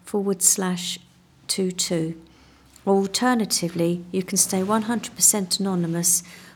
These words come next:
by contacting the independent charity Crime Stoppers on oh eight hundred triple five triple one.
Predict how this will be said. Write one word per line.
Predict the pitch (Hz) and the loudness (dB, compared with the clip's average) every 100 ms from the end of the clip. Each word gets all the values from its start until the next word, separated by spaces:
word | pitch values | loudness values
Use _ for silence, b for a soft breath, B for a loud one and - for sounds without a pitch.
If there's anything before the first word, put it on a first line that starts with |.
| - | -2
by | 190 | -2
contacting | 190 233 214 - 185 - - 185 | 0 -2 -2 -2 -8 -6 -2 -2
the | 190 | 0
independent | 220 214 220 - 202 185 190 | 0 0 -2 -4 -4 -4 -6
charity | - 202 185 175 180 185 185 - | -6 -4 -2 -2 -2 0 -2 -6
Crime | - 202 190 180 | -4 -2 0 2
Stoppers | - 170 - - 156 - - B B B - | 2 0 -8 -6 -2 -2 -4 B B B -6
on | 190 185 180 180 - - - | 0 0 0 -4 -12 -8 -2
oh | 233 - | -2 0
eight | 202 - | -4 -4
hundred | - 185 185 185 185 185 B B B B B B | -4 -2 -2 0 -2 -4 B B B B B B
triple | - 247 247 220 | -6 -6 -4 -6
five | - 190 185 185 175 - - | -2 -2 0 0 -2 -10 -10
triple | - 175 185 | -10 -6 -6
one. | 170 160 160 | -4 -4 -6